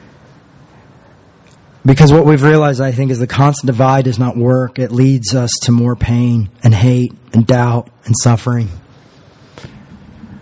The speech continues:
It allows us to assume, make assumptions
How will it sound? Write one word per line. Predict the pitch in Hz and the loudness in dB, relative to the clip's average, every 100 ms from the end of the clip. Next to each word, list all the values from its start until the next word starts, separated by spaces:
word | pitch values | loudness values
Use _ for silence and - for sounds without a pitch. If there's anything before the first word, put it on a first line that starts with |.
| - _ _ - _ _ - _ _ _ _ | -20 _ _ -20 _ _ -20 _ _ _ _
It | 156 135 | 2 4
allows | 135 139 131 | 6 4 2
us | 139 - - | 0 -2 -4
to | 135 127 | -2 -2
assume, | 123 - - 147 143 135 123 - - - - | -2 -4 -2 0 0 -2 -4 -8 -16 -10 2
make | 135 139 | 2 4
assumptions | 143 - - 127 - 123 123 - | 2 2 2 0 0 -2 -4 -6